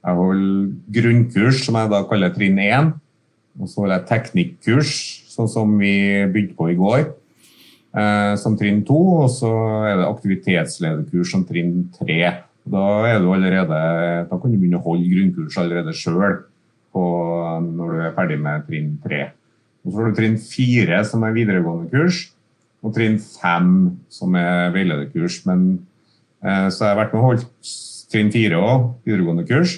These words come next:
eh, men dem er det Padleforbundet selv som, eh, arrangerer.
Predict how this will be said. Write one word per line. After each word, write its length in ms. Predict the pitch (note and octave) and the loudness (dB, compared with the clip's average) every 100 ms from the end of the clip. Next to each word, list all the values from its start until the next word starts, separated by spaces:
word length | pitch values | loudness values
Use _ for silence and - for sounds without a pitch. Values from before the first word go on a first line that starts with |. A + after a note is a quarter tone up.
| - | -8
eh, 560 | - A2+ A2+ A2 G#2+ G#2 G2+ | -6 -2 0 0 0 -2 -2
men 160 | G2+ | 0
dem 180 | G2+ G#2 | 0 2
er 80 | G#2 | 2
det 160 | E2+ E2+ E2+ E2+ _ _ _ | 0 0 -2 -6 _ _ _
Padleforbundet 880 | A#2+ G#2 E2 C#2 C#2 D2 C#2+ D2+ E2+ | -2 0 -2 -4 -6 -4 -4 -4 -4
selv 460 | F2 - E2+ F#2 F#2 | -4 -2 0 2 0
som, 440 | F2+ F2+ F2 F2 F2 | 0 0 0 0 -2
eh, 520 | F2 F2 E2+ E2+ E2 F2+ _ _ _ - | -2 -4 -6 -8 -12 -16 _ _ _ -2
arrangerer. 760 | G2+ D#2+ D2+ D#2+ D2+ F2 F#2+ | 0 0 -2 -4 -2 0 -2